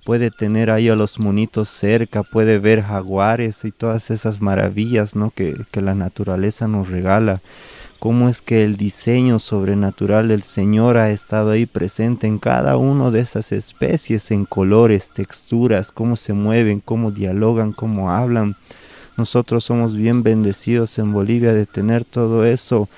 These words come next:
quizás no a unos cuantos metros,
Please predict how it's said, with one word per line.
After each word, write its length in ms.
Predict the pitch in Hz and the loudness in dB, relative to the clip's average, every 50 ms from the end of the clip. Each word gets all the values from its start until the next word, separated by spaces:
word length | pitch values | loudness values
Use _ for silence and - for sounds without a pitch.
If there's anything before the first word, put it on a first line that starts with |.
| - - - - _ - | -20 -20 -20 -20 _ -6
quizás 480 | - 120 - - 131 127 135 - - | -4 -4 -2 2 2 2 2 2 0
no 480 | 131 131 135 139 143 139 139 127 - - - - - - - - - _ _ _ _ - | 0 2 2 4 4 2 2 0 -2 -6 -14 -20 -20 -20 -20 -20 -20 _ _ _ _ -4
a 140 | - 107 117 | 0 2 4
unos 300 | 135 143 143 135 - - | 4 4 4 2 0 0
cuantos 560 | - 123 127 135 139 - 127 123 - - 110 | 0 2 2 2 2 0 0 -2 -2 0 0
metros, 720 | 110 117 127 127 - - 135 139 160 175 - - - - | 2 2 2 0 0 -2 -2 0 0 -2 -4 -8 -16 -18